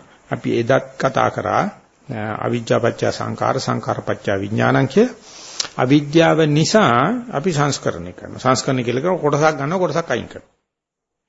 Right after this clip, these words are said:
ඇති දේ ඇති හැටියෙන් කවදාකවත් අපට ගත්තොත් ඒක පේන්නේ නෝන්ජල්කමක් වගේ, අතපල්ලේ වැටෙනවා වගේ, බය අඩුකමක්. අපි ඒකට සකස් කිරීම කරනවා.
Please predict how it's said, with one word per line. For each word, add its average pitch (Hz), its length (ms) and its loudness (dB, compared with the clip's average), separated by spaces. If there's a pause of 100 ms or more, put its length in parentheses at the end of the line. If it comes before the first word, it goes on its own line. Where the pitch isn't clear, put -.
(580)
ඇති 113 280 -4
දේ 131 240 6
ඇති 147 280 4
හැටියෙන් 139 360 2
කවදාකවත් 147 920 2
අපට 139 240 0 (1400)
ගත්තොත් 113 600 0
ඒක 135 180 4
පේන්නේ 131 340 2
නෝන්ජල්කමක් 139 720 2
වගේ, 120 340 0
අතපල්ලේ 135 500 2
වැටෙනවා 101 360 -2
වගේ, 95 180 -12 (420)
බය 123 180 4
අඩුකමක්. 143 540 2
අපි 143 220 0
ඒකට 170 240 0
සකස් 165 400 0
කිරීම 117 320 -4
කරනවා. - 320 -10